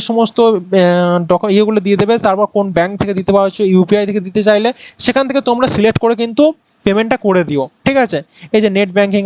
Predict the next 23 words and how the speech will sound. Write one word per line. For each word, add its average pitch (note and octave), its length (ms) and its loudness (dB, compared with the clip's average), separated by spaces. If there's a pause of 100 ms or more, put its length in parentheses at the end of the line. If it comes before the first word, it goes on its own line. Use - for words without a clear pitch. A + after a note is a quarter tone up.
আছে, G3 160 0 (400)
পেমেন্ট F#3 340 2
আছে, F#3+ 120 -4 (120)
সমস্ত F#3+ 280 0
আছে, G#3 120 0 (220)
প্রত্যেকটা B3 540 -2
বিষয়ই A#3 240 2 (100)
আছে, A3+ 140 -4 (300)
তো A3 60 0 (100)
সেখান A3 220 0
থেকে A3+ 180 0
তোমরা A3+ 200 0 (100)
পেমেন্টটা G#3+ 380 0
করে F#3+ 240 2
দিও। C4 180 2
আমি G3+ 160 -4
আর F#3 120 -6
পেমেন্ট F#3+ 360 0
করব A3+ 220 0
না। D4 60 4 (380)
আশা C#4+ 220 0
করছি C#4+ 200 -2 (140)
ভিডিওটা A3+ 300 -2